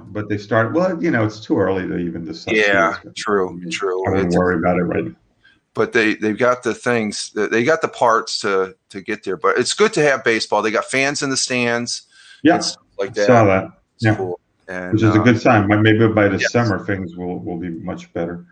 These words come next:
Speaker 1: Let's see what happens over here in Europe. Europe is, is kind of weird. I'm probably gonna go in Au-, I probably have to go back in August to spend the August with my mom. So I'll,
Speaker 2: Okay.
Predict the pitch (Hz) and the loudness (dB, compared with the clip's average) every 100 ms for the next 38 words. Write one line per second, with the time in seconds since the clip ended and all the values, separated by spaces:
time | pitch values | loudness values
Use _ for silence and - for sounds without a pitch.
0 | _ _ 135 131 170 156 143 135 127 120 | _ _ 0 6 8 8 6 6 4 6
1 | 110 107 113 107 104 95 87 123 156 135 | 6 6 6 6 6 4 2 4 4 4
2 | 107 95 98 85 - 101 90 87 85 85 | 0 0 -4 -6 -6 -4 -4 -6 -6 -10
3 | _ _ _ _ _ _ - 123 147 160 | _ _ _ _ _ _ 0 2 6 8
4 | 170 160 139 135 123 120 120 120 123 117 | 8 8 6 6 6 6 4 0 -2 0
5 | 143 147 139 135 113 117 113 104 107 101 | 2 2 0 0 2 2 2 -2 -2 -2
6 | 101 101 101 - - 98 90 _ _ 117 | 0 -4 -6 -12 -10 -10 -10 _ _ -14
7 | 101 90 87 - _ _ _ 101 98 98 | -10 -10 -12 -18 _ _ _ -4 -4 -4
8 | - 90 87 87 87 90 85 _ _ _ | -10 -12 -12 -14 -14 -14 -16 _ _ _
9 | _ 98 90 92 123 - 90 90 | _ -12 -10 -6 -6 -2 -4 -4